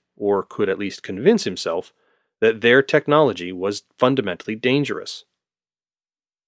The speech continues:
Adding insult to injury, the price of copper, vital to the electrical industry, given the metal's malleability and conductivity,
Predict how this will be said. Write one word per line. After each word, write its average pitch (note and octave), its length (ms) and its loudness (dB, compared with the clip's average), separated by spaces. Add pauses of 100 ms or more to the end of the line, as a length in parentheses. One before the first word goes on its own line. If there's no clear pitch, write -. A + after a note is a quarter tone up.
(760)
Adding G3+ 260 4
insult F3+ 360 4
to D3 100 0
injury, A2 400 -4 (160)
the - 80 -16
price - 300 2
of C#3 120 -2
copper, - 520 -2 (180)
vital A2 480 2
to - 120 -8
the F#2 120 -6
electrical G2+ 480 0
industry, G#2+ 500 -2 (320)
given G2+ 220 -2
the F#2 60 -2
metal's F#2+ 360 0
malleability G2+ 800 -2
and F2+ 160 -8
conductivity, G#2 800 -2